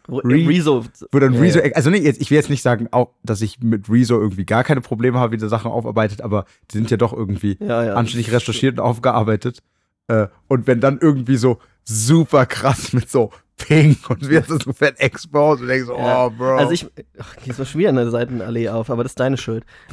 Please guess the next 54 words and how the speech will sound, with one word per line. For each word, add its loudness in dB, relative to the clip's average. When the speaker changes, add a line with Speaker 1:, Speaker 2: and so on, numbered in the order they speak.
Speaker 1:
Ich -14
find -6
bei 0
Rezo, -2
ich -14
find -4
es -14
auch -8
cool, -4
was -2
der -4
macht -4
und -12
oft -10
ist -16
auch -10
gut -8
recherchiert, -8
aber -4
ich -4
find's -8
so 0
krass, -6
wie -2
er 2
sich -8
so -2
oft -4
sagt, -6
ja, 0
so -4
ist -8
aber -2
nicht -6
sauber -4
journalistisch -4
gearbeitet, -6
obwohl -6
er -8
keinerlei -2
Ausbildung -2
in -6
diesem -4
Gebiet -8
hat -4
und -6
null, 0
also -4
er -6
hat -8
halt -6
diese -8
Videos, -4
Speaker 2:
Ja. -2